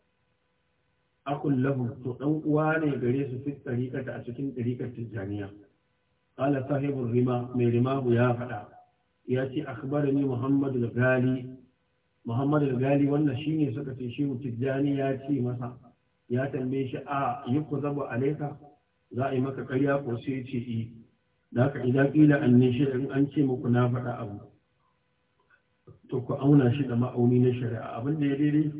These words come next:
ku riƙi, wanda ya saba ku aji. To ya, ya ce, "Anna wahidan min ashabi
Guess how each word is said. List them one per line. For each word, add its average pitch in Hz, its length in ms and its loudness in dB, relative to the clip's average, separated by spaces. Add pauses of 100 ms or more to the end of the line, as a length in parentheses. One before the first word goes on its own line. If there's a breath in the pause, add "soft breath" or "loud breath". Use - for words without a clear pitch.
(100)
ku 120 100 -4
riƙi, 120 240 -4
wanda 147 260 -2
ya 131 140 0
saba 123 300 -2
ku - 100 -10
aji. 113 340 -8 (1800)
To 117 100 -8
ya, - 340 -4
ya 151 220 0
ce, 151 240 -2
"Anna 190 320 0
wahidan 156 480 0
min 147 220 0
ashabi 131 540 -6